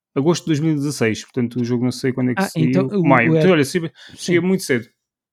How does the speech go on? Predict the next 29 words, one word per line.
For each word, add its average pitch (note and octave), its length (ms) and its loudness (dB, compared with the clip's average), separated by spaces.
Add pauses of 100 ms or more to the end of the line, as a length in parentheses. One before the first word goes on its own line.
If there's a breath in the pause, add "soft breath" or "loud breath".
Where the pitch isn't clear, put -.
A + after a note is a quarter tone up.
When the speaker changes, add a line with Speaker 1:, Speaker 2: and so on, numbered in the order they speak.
(140)
Speaker 2:
Pois. A#2+ 40 -2
Speaker 1:
Joguei, B2+ 560 2
eh, - 20 0
joguei A#2 460 -2
passado B2 320 -6 (280)
três B2 200 -2
ou A#2 80 -8
quatro A2 180 -6
meses. G#2 180 -6 (560 loud breath)
Portanto, C3 800 0 (800)
epá, C#3 220 4
fiquei, C3+ 560 0
eh, C3+ 400 -2 (600)
portanto, D3+ 280 -6
de, C3+ 140 0
de C#3+ 260 0
dois C3+ 120 2
mil D3 180 -2
e C#3+ 40 -4
dezasseis C#3 500 -2
eu D#3+ 60 0
tinha E3+ 160 -2
a D#3+ 40 -2
consola, D3 520 2 (220)
pá, C#3 80 0
aí C#3+ 100 0
há C#3 80 0
seis C#3 240 -2
meses, C#3 380 0